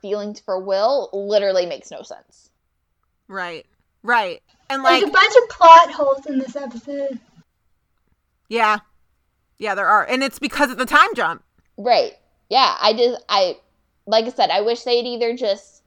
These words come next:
Speaker 1: scrap the whole little first, like,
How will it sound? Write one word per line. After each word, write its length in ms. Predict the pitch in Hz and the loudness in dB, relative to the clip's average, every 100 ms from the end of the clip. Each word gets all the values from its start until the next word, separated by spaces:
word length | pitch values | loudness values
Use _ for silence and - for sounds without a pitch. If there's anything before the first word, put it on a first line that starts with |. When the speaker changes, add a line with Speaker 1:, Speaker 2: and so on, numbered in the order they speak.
| _ _ _ _ _ | _ _ _ _ _
Speaker 1:
scrap 840 | _ - - - 233 220 214 - | _ -20 -20 -6 -2 0 0 -2
the 140 | 240 240 | -2 -2
whole 400 | 240 220 220 220 | 0 0 -2 -2
little 400 | 226 220 202 - _ _ _ _ _ | -4 -4 -8 -16 _ _ _ _ _
first, 300 | 233 196 - | -10 -10 -8
like, 140 | 202 | -10